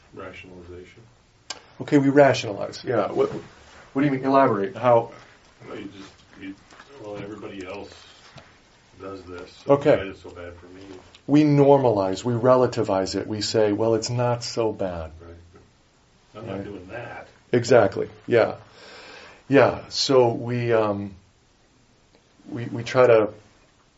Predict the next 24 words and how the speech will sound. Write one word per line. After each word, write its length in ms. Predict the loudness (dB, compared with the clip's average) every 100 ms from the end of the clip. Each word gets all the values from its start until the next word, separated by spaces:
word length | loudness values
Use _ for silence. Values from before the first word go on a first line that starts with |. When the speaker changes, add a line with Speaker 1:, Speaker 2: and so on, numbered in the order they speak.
| _ _ _ -16
Speaker 2:
pull 340 | -6 4 4
it 140 | 4 6
down 400 | 6 6 4 4
a 80 | 2
notch 380 | 2 2 2
or 60 | -4
two 340 | -6 -4 -2 -4
and 100 | -6
just 240 | -6 -4
go, 420 | 0 2 2 -2 -12 _ _ _ _
"Well, 380 | 4 4 4 -4 _ _ _ _ -8
it's 220 | -6 -2
what 160 | 0
everyone 360 | 2 0 0 0
else 260 | 0 0 -6
is 120 | -6
doing," 300 | -6 -6 -12 _ _ _ -20 _ -4
right? 220 | 2 2
And 100 | 2
so 140 | 0 0
we 100 | 0
just 180 | -4 -4
redefine. 680 | -4 -2 -2 -2 -2 -4 -10 _ _ -8
Um, 400 | -6 -4 -8